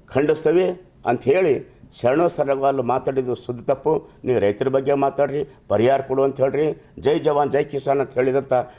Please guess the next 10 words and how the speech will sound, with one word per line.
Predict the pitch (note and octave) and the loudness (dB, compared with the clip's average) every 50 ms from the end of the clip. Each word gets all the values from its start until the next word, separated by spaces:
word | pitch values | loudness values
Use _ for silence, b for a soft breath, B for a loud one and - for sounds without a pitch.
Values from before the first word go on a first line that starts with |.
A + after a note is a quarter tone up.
| B B | B B
ರೈತರು | - B2+ E3+ F#3 - G#3 F3 F3+ | 0 0 0 2 0 0 0 0
ಇದರಲ್ಲಿ | D3 C#3 C3 B2 B2 A#2+ A#2+ | 0 0 0 0 0 0 0
ನೀವು | A#2+ A#2 A#2 G#2 | 0 0 0 0
ಇಂಥ | G#2 A2 - D#3+ | -2 0 0 0
ಶಬ್ದ | D3+ - C3 B2 A#2 A2+ | 0 0 -2 -2 0 0
ಆಳಕ್ಕೆ | A2 A#2+ A#2 D3+ D#3+ - C3+ C3 B2+ - - - - - - - | 2 2 2 0 0 0 -2 -2 -2 -2 -8 -18 -20 -16 -8 -4
ನಿಮ್ಗೆ | B2 C#3+ C#3 | -2 0 0
ಹೇಗಾದ್ರೂ | G#2+ G#2+ D3 E3+ E3+ F3+ E3+ D#3 D#3 C#3+ | 2 2 2 2 2 2 2 0 0 -2
ಮನಸ್ಸು | C#3+ C3+ C3 - B2+ | -2 -2 -2 -4 -4
ಬಂತು? | A#2+ B2 B2 A#2+ C#3 D3 D#3 E3 - B | -2 -2 -2 0 0 0 0 0 -2 B